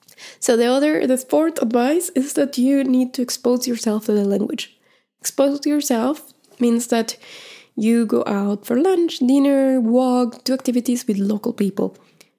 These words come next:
Um, maybe you don't dare to speak yet, but just hang out with people, <laughs> listen to them. It's like, uh, listening to a podcast or songs in real life. And it's very important because when we travel, we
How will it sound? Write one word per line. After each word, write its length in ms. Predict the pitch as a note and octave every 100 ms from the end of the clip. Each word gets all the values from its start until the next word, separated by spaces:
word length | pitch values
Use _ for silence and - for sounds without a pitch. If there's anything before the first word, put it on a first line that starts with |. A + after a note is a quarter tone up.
| _ _
Um, 460 | A3 G#3 G#3 G#3 G#3
maybe 240 | A#3+ C#4+
you 280 | C4+ C4 C4+
don't 280 | B3 A3+ G#3+
dare 260 | A3 B3 C4
to 160 | A3+
speak 440 | - - C4 - C4
yet, 300 | C#4 - - -
but 160 | A#3+ -
just 200 | C#4 -
hang 240 | B3+ B3+
out 140 | B3+
with 140 | B3 B3
people, 420 | B3 B3+ B3 A3
<laughs> 140 | G#3+ C4+
listen 260 | C4+ C4+
to 100 | C4
them. 260 | B3 B3 B3+
It's 140 | A3+ A3+
like, 300 | A3 F#3 - - - _ _ _ -
uh, 120 | G#3+
listening 480 | A3 A#3 A#3 A3+ A3
to 100 | G#3+
a 40 |
podcast 600 | G3 G3+ G3 B3+ A3+ A3+ -
or 360 | G#3+ G3 F#3+ F#3+
songs 460 | - A#3+ C#4+ -
in 260 | - G#3 G3
real 220 | G#3+ G3
life. 420 | F#3 F3+ - - _ _ _ _ _ _ _ -
And 300 | G3+ G#3 -
it's 100 | A#3+
very 180 | D4+ E4+
important 380 | E4 E4 A#3+ G#3
because 260 | G3+ G#3+
when 160 | A3+ B3
we 100 | C4
travel, 560 | - A#3+ B3+ B3 A3+
we 400 | A3 G#3+ A3 A3